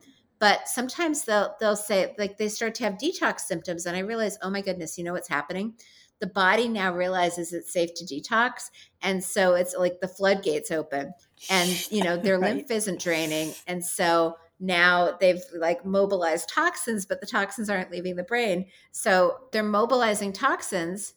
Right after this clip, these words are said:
Speaker 1: but the toxins aren't leaving. And so now they're having these detox symptoms. So what I always tell them is, "We're gonna pause.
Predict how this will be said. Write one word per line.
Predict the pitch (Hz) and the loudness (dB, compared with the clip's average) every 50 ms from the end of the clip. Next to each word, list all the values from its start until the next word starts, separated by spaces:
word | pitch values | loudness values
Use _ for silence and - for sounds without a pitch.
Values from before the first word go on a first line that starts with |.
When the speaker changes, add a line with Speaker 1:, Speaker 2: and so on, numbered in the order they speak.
| _ _ _ _ _ _ | _ _ _ _ _ _
Speaker 1:
but | - 220 214 | -8 -6 -6
the | 233 | -6
toxins | 220 - 247 226 233 233 - 240 226 214 | -4 0 0 0 0 -2 -4 -6 -4 -2
aren't | 220 208 196 185 190 | -2 -2 -2 -2 -2
leaving. | 220 269 349 285 285 180 170 175 180 | -2 -2 0 2 2 2 2 2 0
And | - 175 202 196 | -2 -4 -4 -4
so | - 226 220 | -2 -2 -2
now | 214 208 202 196 208 | 0 2 2 2 2
they're | 208 226 214 | 2 0 0
having | 208 226 190 185 196 202 202 | 0 0 0 2 0 0 0
these | 190 190 185 185 185 - | 0 0 0 0 -2 -4
detox | - 349 392 - - 208 208 - | -4 -4 -4 -2 -2 -4 -4 -4
symptoms. | - 185 170 175 - 180 175 175 | -4 -6 -6 -4 -6 -8 -6 -6
So | - 202 | -6 -4
what | 196 190 185 | -2 0 0
I | 190 170 | 0 0
always | 208 214 220 214 220 | 0 0 -2 -2 -4
tell | - 254 233 226 | -2 -2 -2 -2
them | 220 208 | -2 -2
is, | 180 180 185 202 | -4 -4 -4 -6
"We're | 185 | -6
gonna | 196 226 240 | -6 -6 -6
pause. | - - 226 196 180 190 202 202 - | -4 -2 0 0 0 0 -2 -4 -8